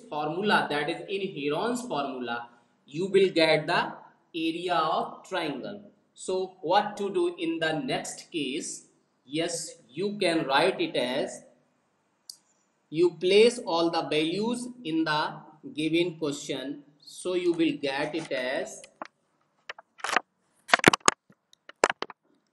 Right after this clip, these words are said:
that is area of triangle equal to root over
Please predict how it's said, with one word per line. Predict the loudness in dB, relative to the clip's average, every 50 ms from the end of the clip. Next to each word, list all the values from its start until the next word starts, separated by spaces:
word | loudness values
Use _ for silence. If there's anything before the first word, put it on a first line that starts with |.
| _ _ _ _ _ 2 2 2 2 _ _ _ _ _ _ _ _ _ _ _ _ _ _ _ _ _ -10
that | -8 -8 -6 -4 -4
is | -6 -6 -6 -10 -16 -20 -20 _ _ _ _ _ _ _ _ _ _ _ _ _ _ _ _ _ _ _ _ _ _ _ _ _ _ _ _ _ _ _ _ _ _ _ _ -10
area | -8 -8 -8 -8 -8 -6 -6 -4
of | -4 -4 -4 -6 -8 -12
triangle | -10 -10 -8 -8 -8 -8 -6 -6 -6
equal | -6 -6 -8 -8 -8 -6 -6 -6 -6
to | -8 -8 -10 -8 -8 -10 -10 -14 -18 -20 -20 -20 -18 -8
root | -6 -4 -4 -4 -6 -12 -10 -8
over | -6 -6 -4 -2 -2 0 2 2 2 0